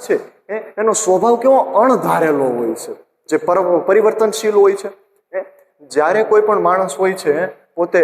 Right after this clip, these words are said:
આનંદમાં હોય છે ત્યારે આનંદની પળોમાં ક્યારેક એવી ઘટના બની જતી હોય છે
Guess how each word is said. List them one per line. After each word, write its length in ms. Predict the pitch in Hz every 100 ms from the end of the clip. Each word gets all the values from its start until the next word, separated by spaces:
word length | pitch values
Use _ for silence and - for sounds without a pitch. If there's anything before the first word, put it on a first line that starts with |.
| 156
આનંદમાં 580 | 151 151 180 180 170 160
હોય 180 | 151 151
છે 160 | 151 143
ત્યારે 260 | 151 151
આનંદની 500 | 131 165 208 233 226
પળોમાં 720 | 214 185 180 165 156 165 185 -
ક્યારેક 220 | 180 190 - 180
એવી 200 | 226 240
ઘટના 400 | 196 - 190 160
બની 260 | 165 165
જતી 260 | 147 143 139
હોય 180 | 131 117
છે 180 | -